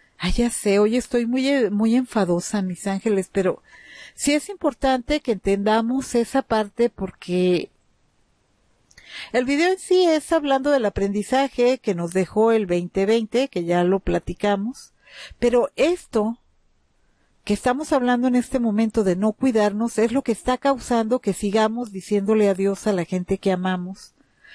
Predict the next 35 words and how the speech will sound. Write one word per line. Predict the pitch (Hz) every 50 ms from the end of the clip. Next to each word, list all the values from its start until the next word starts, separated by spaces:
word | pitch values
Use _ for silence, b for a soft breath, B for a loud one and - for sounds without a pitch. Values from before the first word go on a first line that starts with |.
| B B B B B
que | - 226 214
mucha | 220 247 269 - - 311 277
gente | - 277 262 254 240 - 262 -
que | - 185
está | - - - 214 233 -
sana | - - 220 214 214 214 220 226 220
y | 202 180
con | - 175 175 180
muchos | 196 202 - - 226 -
planes | - 214 208 208 208 214 220 196
de | 190 180
vida | 170 185 185 180 202 208 202 - 185
no | 170 180 226 247
vaya | 247 240 247 247 269
a | 262
realizar | 240 208 180 170 175 160 - 196 202
esos | 214 214 - 247 226 -
planes | - 196 190 190 185 196 233 233 - B B B B B B B _
porque | 208 214 - - 214
a | 214
alguien | 214 214 254 254
se | - - 208
le | 196 190
ocurrió | 175 - _ 175 175 180 202 208 214 220 214 - -
no | - 165 180 220 240
cuidarse, | - - 262 220 185 165 165 - - - - 196 - _ _ _ _ _ _ b b b b b b b b
porque | - 208 196 - 226 233
alguien | 226 226 226 254 277 277 -
pensó | - 247 226 214 - - - 247 247 254 262 269 - - 180 - _
que | - 185 185 185 - - 180 -
se | - 196
estaban | - - 226 233 254 254 269
violando | 247 220 214 214 226 226 226 226 247 226 -
sus | - - 285 302 285 226
derechos, | 208 190 170 175 170 165 - - 175 190 208 - - _